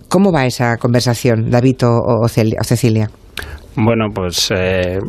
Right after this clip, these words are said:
Speaker 2: al principio es incredulidad, ¿no? Cuando contactamos con un padre, una madre, le explicamos, eh, pues, que se ha recibido una denuncia por un uso indebido de una red social y le explicamos que,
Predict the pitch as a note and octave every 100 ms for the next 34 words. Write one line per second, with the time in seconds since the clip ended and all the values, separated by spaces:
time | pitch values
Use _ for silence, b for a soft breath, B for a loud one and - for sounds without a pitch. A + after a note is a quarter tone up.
0 | D#4+ - A2 - G#2+ - A2+ D3 B2 A#2+
1 | G#2 F#2+ F2+ F#2+ G#2+ - A2+ D#3+ G2+ G2
2 | F2+ F#2 G2 G2 F#2 A2 A#2 A2+ A2 G2+
3 | A#2 C3+ C3+ A#2 G#2 A2 B2+ C3 B2 A2
4 | - G2+ G2 G#2+ A2+ - B2+ G#2+ G2+ G2+
5 | G2 G2+ - G#2 - - F2 F2 F#2+ -
6 | G2 G#2 G#2 G2+ G2+ G2 G2 G2 G2 -
7 | A2 G#2 G2+ G#2+ B2 A#2 G#2 G2+ G#2 G#2
8 | G#2 G#2+ B2 A#2+ A2+ A2 G#2 G2+ A#2+ A2+
9 | A2+ G#2+ G#2+ G#2+ G#2 G2+ - F2 B2+ C3+
10 | G#2 F#2+ F2+ - F#2 G#2 A2+ G#2+ G#2 G2
11 | F#2+ F#2